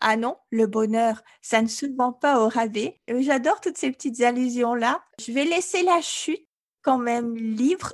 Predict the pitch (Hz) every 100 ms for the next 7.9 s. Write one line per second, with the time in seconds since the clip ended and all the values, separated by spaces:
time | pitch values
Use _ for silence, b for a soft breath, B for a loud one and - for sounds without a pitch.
0 | - 254 277 339 - 247 254 285 311 247
1 | - - - 208 214 262 269 220 226 233
2 | 240 254 - - 269 - - 311 320 269
3 | 269 254 - _ _ - 269 294 262 302
4 | 320 277 - 311 - 262 269 269 247 254
5 | 311 262 240 247 262 254 277 269 226 233
6 | 262 262 - 240 220 202 220 220 262 226
7 | 220 226 220 214 214 220 208 190